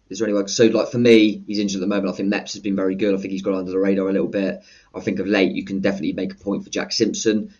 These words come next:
Pleasantly surprised me coming into the team and doing really well. Um, I think Diego's been pretty consistent, to be honest, um, but hasn't, hasn't been in the side of much as late, of late. Um,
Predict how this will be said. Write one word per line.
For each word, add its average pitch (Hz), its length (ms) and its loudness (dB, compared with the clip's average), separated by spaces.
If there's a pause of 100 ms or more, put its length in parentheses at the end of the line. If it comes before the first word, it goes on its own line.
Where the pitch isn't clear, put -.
Pleasantly 104 360 0
surprised 104 400 0
me 104 120 0
coming 104 260 -2
into 98 120 -6
the - 80 -18
team 107 240 0
and 101 80 -4
doing 104 180 0
really 104 200 0
well. 107 360 0 (420)
Um, 95 420 -4 (280)
I 220 40 -6
think - 160 -2
Diego's 156 340 6
been - 160 2
pretty 92 180 0
consistent, 95 720 -4
to 107 100 -4
be 101 140 0
honest, 113 540 2
um, 101 520 -2 (220)
but - 140 -4
hasn't, 98 400 -2 (280)
hasn't 104 260 -6
been 101 180 0
in 98 80 2
the 98 80 2
side 98 240 0
of 98 100 -4
much - 240 -4
as 95 140 -14
late, 110 580 -2 (220)
of 104 120 -8
late. 110 420 -2 (500)
Um, 95 480 -2